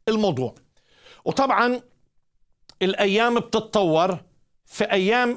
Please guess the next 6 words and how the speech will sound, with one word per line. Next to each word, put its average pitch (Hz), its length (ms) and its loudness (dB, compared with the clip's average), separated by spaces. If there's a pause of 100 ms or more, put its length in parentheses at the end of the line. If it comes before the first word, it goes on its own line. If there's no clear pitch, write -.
النبي 196 640 0
إشعياء 185 760 0 (460)
طبعا 175 560 2
بيعطي 208 800 0
وعد 196 640 0
آخر 180 500 0